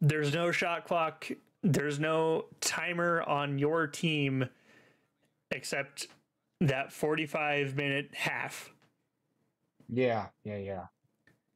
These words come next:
Speaker 1: So if you are
Speaker 2: Interesting.
Speaker 1: able to
Speaker 2: That
Speaker 1: take an early lead and then stall for the entire match, that's a win.
Speaker 2: Yeah, no kidding.
Speaker 1: And that's also why you'll never really see high scoring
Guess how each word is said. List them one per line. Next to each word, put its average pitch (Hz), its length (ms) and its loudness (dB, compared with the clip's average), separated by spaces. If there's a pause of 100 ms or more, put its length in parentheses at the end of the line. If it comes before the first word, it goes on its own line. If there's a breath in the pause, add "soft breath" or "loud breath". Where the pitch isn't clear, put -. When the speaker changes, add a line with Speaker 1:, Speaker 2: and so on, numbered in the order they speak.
(120)
Speaker 1:
So 135 180 0
if 131 140 -4
you 185 200 4
are 180 120 4
Speaker 2:
Interesting. 180 80 0
Speaker 1:
able 175 160 0
to 160 280 -4
Speaker 2:
That 165 180 0
Speaker 1:
take 165 220 -4
an 156 160 -4
early 160 380 0
lead 139 600 0
and 139 200 -2
then 117 220 -2
stall - 1000 0 (520)
for - 240 0
the 123 180 2
entire 151 680 2
match, 139 600 0
that's 185 240 -4
a 165 60 4
win. 147 320 0 (2250)
Speaker 2:
Yeah, 127 400 2 (200)
no 123 140 -2
kidding. 139 440 -2 (1000 loud breath)
Speaker 1:
And 175 100 0
that's 160 180 -2
also 165 220 2
why 170 140 4
you'll 165 160 4
never 147 220 0
really 151 320 4
see 143 580 0
high 139 400 -2
scoring 135 680 0